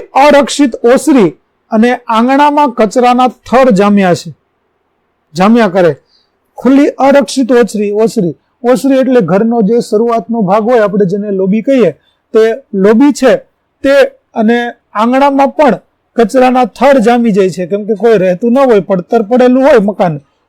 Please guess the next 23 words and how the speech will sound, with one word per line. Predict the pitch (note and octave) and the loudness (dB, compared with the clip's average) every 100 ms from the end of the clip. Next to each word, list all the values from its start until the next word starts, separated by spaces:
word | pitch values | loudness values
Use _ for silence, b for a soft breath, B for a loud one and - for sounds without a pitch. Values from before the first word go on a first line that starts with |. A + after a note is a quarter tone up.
| - | -6
તો | G#3+ | -2
તેમના | A#3 A#3 B3 B3 - _ - | 0 0 -2 -4 -12 _ -12
ધૂળ, | C#3 F#3+ B3 - - | -4 2 2 0 -4
કચરો | A3 G3 B3+ F#3+ - _ _ | -6 -2 0 0 -2 _ _
આ | G#3 | 0
બધું | A3 G3+ B3 | 0 0 -2
છે | B3 A3 | 0 0
તે | G#3+ | 0
અવારનવાર | G#3 G#3+ A3 G#3+ A3 A3 | 0 0 -2 -2 -2 0
ઉડીને | G#3 G#3 A3 | 0 -2 0
આવતું | A3+ C4+ D4 C4 | 0 0 2 2
હોય | A3+ | 2
છે | G#3 | -2
અને | G3 F#3 | -8 -8
સાફ | - G3 G3 | -6 -6 -6
સફાઈના | - A3 A#3+ A#3+ A#3+ A#3+ | -8 -4 -2 -2 -2 -2
અભાવે | F3+ B3+ A3+ - _ _ _ - | 2 2 2 0 _ _ _ -4
આ | G3+ | 0
બધું | G3+ E3 C#4+ - _ _ _ _ _ _ _ _ _ _ _ | 0 2 0 -4 _ _ _ _ _ _ _ _ _ _ _
ધૂળના | E3+ B3+ A#3 G3+ D#3 _ - | 0 2 2 0 -2 _ -2
એક | A3+ B3+ | 0 0
ઉપર | B3+ B3 A#3 | -2 2 2
એક | A#3+ | 2